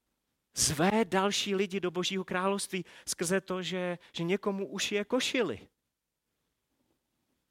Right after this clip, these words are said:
To je součást svědectví. To je součást evangelia, protože lidi nepotřebují evangelium jenom, jenom slyšet, oni ho potřebují vidět a potřebují ho zažít.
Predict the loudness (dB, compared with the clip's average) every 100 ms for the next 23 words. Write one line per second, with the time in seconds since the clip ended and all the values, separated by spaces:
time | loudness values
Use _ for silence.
0 | _ _ 0 4 6 6 4 0 0 2
1 | 2 2 0 0 0 2 2 2 0 -2
2 | _ _ _ _ -8 2 6 6 4 2
3 | 0 -2 0 2 2 2 2 2 4 4
4 | 4 4 2 -2 -14 -20 -2 0 2 2
5 | 2 2 -2 -14 -4 -2 -2 -2 -2 0
6 | -4 -8 _ _ -4 -4 -4 -2 -2 -2
7 | -2 -2 -2 -4 -4 -6 -6 -8 -6 -6
8 | -6 -8 -6 -6 -4 -6 -6 -6 -8 -8
9 | -6 -6 -6 -2 -2 -2 -8 -8 -6 -4
10 | 0 0 2 0 0 4 6 4 0 -4
11 | -6